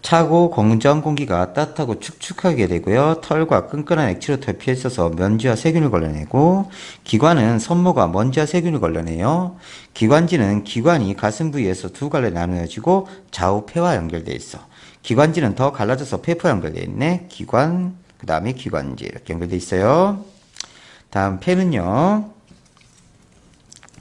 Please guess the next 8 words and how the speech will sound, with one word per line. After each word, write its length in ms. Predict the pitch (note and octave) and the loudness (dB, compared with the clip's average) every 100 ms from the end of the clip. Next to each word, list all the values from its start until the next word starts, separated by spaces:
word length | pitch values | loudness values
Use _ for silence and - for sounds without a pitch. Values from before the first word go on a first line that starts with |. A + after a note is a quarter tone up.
| _ _ _ - | _ _ _ -12
폐는, 640 | E2+ E2+ G2 D#3 F3+ F3+ - - - - - - - - - | -6 -2 0 2 0 -2 -10 -20 -20 -20 -20 -20 -20 -20 -8
자, 220 | - E2+ | -6 -4
좌우 460 | - G#2 A#2 D#3 E3+ | 2 6 6 6 4
한 140 | F3+ | 2
개씩 340 | E3 D3+ F#2 - | 2 2 -2 -6
총 200 | C3+ B2+ | -4 -4
두 180 | - G2+ | -2 0
개다. 680 | C#3 E2 E2+ A#2+ F#3 G3 | 0 2 2 2 0 -2